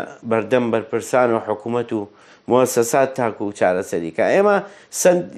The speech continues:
یعنی س-، بۆ نمونە باسی یەکەم پەرلەمانی کوردستان کە پارێزەری یاسایە، نایەڵێ کۆمەڵێ دەستگای ڕاگەیاندن بچێتە ژوورەوە. یعنی بۆ نمونە ئەم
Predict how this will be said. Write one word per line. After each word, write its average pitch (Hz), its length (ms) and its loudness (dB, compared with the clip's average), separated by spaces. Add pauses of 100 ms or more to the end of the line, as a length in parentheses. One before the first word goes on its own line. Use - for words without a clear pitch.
(160)
یعنی 160 280 6 (640)
س-، 147 160 -6 (340)
بۆ 190 180 6
نمونە 214 420 2
باسی 196 320 4
یەکەم 190 240 0 (120)
پەرلەمانی 196 640 2
کوردستان 147 600 2 (440)
کە 175 140 6 (540)
پارێزەری 175 720 6 (960)
یاسایە، 107 560 4 (600)
نایەڵێ 220 420 4
کۆمەڵێ 107 340 -2 (380)
دەستگای 120 380 0
ڕاگەیاندن 151 500 -2
بچێتە 185 360 -6
ژوورەوە. 160 360 -2 (800)
یعنی 90 340 0 (260)
بۆ 135 80 4 (100)
نمونە 165 320 2
ئەم 175 100 2